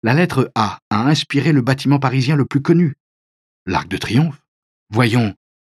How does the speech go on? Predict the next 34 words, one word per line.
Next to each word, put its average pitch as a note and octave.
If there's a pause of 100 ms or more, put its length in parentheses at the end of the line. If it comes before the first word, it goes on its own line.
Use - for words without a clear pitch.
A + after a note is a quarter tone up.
(100)
la C#3
Tour F#3
Eiffel, F3 (260)
c'est E3
un C3+
A. » E3+ (1080)
J'ouvris B2
des F#2+
yeux F#2
ronds, D#2 (260)
comme G#2
si -
je B2
découvrais A#2+
le G2+
monde. « F2 (920)
Je B2+
suis D3
sidérée E3+
par B2
le D3+
nombre B2+
de A#2+
Parisiens C3+
qui C3+
ignorent F3
l'origine D3+
de B2+
l'emblème C3+
architectural C3+
de A2+
leur G#2
ville, » F#2
dit-elle. F2+